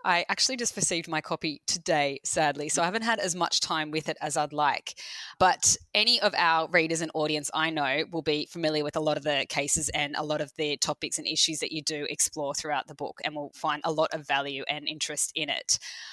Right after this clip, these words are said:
But what I have seen is that it is an excellent guide to gendered censorship, to how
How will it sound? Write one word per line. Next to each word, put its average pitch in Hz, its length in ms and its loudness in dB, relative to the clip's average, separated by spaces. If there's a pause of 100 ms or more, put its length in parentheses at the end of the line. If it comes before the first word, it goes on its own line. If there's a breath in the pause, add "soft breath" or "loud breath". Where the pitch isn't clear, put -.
(240 loud breath)
But 202 220 6
what 254 120 8
I 269 120 8
have 202 240 2
seen 175 420 4 (140)
is 175 160 0
that 165 200 4
it 170 120 2
is 160 320 2
an - 180 -2
excellent - 500 0
guide 135 460 4 (300)
to 220 100 4
gendered 214 320 4
censorship, 247 600 2 (120)
to 160 280 2 (360 loud breath)
how 151 600 2